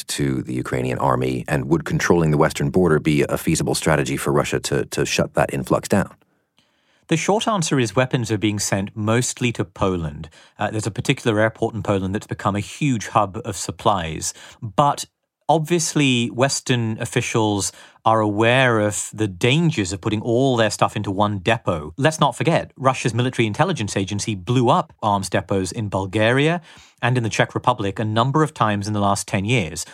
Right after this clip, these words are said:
Speaker 2: They're trying to diversify the number of depots they're using. And I think sites in Romania, which has, I think, one of the longest European borders with Ukraine, possibly the longest,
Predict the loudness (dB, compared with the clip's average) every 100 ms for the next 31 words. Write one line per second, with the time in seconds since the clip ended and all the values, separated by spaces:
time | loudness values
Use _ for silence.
0 | _ 0 2 0 0 2 2 2 2 2
1 | 2 2 2 2 0 0 0 0 0 0
2 | -2 -2 -2 0 0 0 -4 -8 -12 -20
3 | -2 2 2 2 -2 -2 -2 2 0 -2
4 | -4 0 0 0 -2 -2 0 -2 0 0
5 | 2 2 2 0 -2 -6 -8 -18 -6 -4
6 | 0 0 0 -4 -4 -2 0 0 0 2
7 | 2 2 2 0 0 0 0 0 -2 0
8 | 0 0 -2 -2 -4 -4 0 0 0 -2
9 | -2 -4 -4 0 0 0 -2 -4